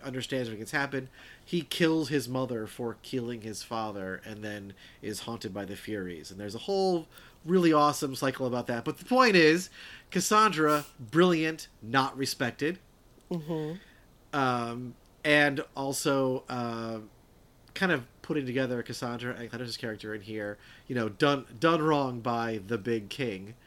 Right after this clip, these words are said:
Speaker 2: Mm-hmm.
Speaker 1: Um, this is kind of like Helen,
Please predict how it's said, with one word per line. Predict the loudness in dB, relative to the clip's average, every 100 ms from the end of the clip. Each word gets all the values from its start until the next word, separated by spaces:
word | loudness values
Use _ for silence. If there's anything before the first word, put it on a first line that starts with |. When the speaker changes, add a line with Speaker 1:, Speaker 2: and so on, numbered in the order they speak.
| -20 -4
Speaker 2:
Mm-hmm. | -2 -2 -4 -4
Speaker 1:
Um, | -4 -4 -6 -10 -14 _ -20 -20 _ _
this | -4
is | -2
kind | 2 4
of | 4
like | 2 0 -4 -4
Helen, | 0 2 2 0 -4